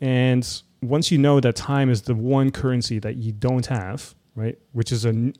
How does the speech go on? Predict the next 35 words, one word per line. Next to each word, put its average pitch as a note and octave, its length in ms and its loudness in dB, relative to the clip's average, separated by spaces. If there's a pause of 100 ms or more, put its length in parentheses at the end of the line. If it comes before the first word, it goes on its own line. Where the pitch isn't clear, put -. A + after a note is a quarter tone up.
non-renewable B2 720 2
currency, G#2+ 340 -4
you A2 160 -6
can't C#3 340 -4
get B2+ 200 -6
more A2+ 220 -2
of G#2 120 -8
time. G2+ 400 -8
You G#2+ 100 -8
can G#2+ 160 -8
only, G2+ 420 -6 (580)
uh, G#2 180 -6
create C3+ 300 0
more G#2+ 340 -2
as G#2+ 160 0
you A2 120 -2 (340)
go G#2+ 300 -2 (200)
through A2+ 200 -8
the G#2 60 -4
rest D3 180 -2
of B2 60 0
your G#2 100 -2
life. G2 280 -6 (800)
We E3+ 260 0
wanna F#3 220 6
start D#3 200 4
looking C#3+ 340 4
at, B2+ 240 2
you C#3 80 0
know, A#2+ 80 0
people, F3+ 420 2
strategies, D3 460 2
systems, B2 420 -2
and G#2+ 140 -4
tactics. - 640 -8